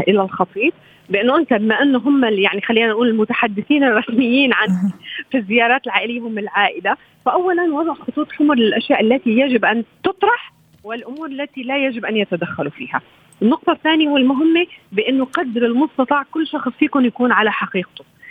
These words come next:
Speaker 1: يعني بدون تجميل للصورة. وفعلًا لو كان في إنسان عنده هو مثلًا، خلينا نعطي شيء، أنا بطبعي اقتصادي، ما في داعي أظهر إني أنا شخص كريم،
Speaker 2: نعم.
Speaker 1: لأنه بالمستقبل هي رح تكون مصيبة كثير كبيرة.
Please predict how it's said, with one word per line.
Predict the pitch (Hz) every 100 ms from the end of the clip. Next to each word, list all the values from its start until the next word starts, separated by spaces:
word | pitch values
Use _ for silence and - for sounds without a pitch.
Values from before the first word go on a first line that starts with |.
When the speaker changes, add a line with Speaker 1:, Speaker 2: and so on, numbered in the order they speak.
| -
Speaker 1:
يعني | 190 208
بدون | 208 220 302
تجميل | - 247 214 262
للصورة. | 220 202 - 214 180
وفعلًا | 180 277 247
لو | 208 208
كان | 208 277
في | 247 247 226
إنسان | 220 233 208
عنده | 269 240 220
هو | 247 208
مثلًا، | 254 208 - - - - -
خلينا | 247 262
نعطي | 262 269 330
شيء، | -
أنا | 320 320
بطبعي | 233 294 302 359
اقتصادي، | 403 - 381 381 233 170 - _ -
ما | 294
في | 320
داعي | 302 320 240
أظهر | 247 262 214
إني | 226 190
أنا | 220
شخص | 202 190 - -
كريم، | 185 156 147 _ 196
Speaker 2:
نعم. | 180 151
Speaker 1:
لأنه | 220
بالمستقبل | 226 233 233 - 269 247
هي | 233 240
رح | 233
تكون | 240 247 240
مصيبة | 220 220 254 220 220 -
كثير | 294 285
كبيرة. | - - 339 151